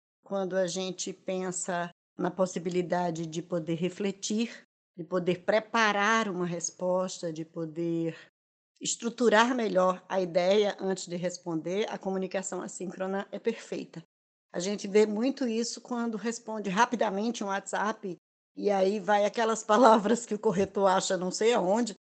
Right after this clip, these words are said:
e acaba estragando, né, uma mensagem que você queria passar por conta da pressa. Isso acontece também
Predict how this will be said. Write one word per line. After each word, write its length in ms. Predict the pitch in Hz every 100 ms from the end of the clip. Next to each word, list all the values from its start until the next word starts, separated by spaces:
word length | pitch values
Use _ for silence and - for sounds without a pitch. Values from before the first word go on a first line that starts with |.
| _
e 340 | - 202 196 202
acaba 340 | 208 214 208
estragando, 840 | 214 - 254 233 208 240 233 170 156 _
né, 320 | 175 185 226
uma 180 | 190 196
mensagem 640 | 196 202 196 202 180 185 190
que 120 | 190
você 360 | 202 196 208
queria 400 | 190 - 185 196
passar 640 | 196 208 202 - 175 196 190 _ _ _ _
por 160 | 202 -
conta 280 | 214 202
da 100 | 208
pressa. 420 | 208 196 180 - - - _ _ _ _
Isso 200 | 202 202
acontece 480 | 214 190 190 190 -
também 640 | 208 196 180 208 254 311